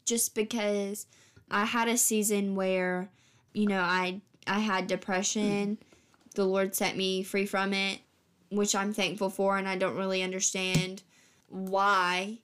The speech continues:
Speaker 1: because I know that that is something that, you know, people deal with for, like, their entire lives, and so I don't really understand why, um, God decided to set me free from that, but he did, and so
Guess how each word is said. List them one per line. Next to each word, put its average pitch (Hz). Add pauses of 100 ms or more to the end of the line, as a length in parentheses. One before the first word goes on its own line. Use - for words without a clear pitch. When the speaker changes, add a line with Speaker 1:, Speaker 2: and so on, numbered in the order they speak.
(260)
Speaker 1:
because 208
I 190
know 185
that 180
that 185
is 185
something 190
that, 175
you 202
know, 185
people 196
deal 190
with 180
for, 196 (100)
like, 180
their 196
entire 220
lives, 233
and 214
so 208
I 196
don't 185
really 190
understand 185
why, 185 (580)
um, 202
God 196
decided 196
to 190
set 185
me 185
free 220
from 214
that, 185
but 220
he 208
did, 208
and 196
so 196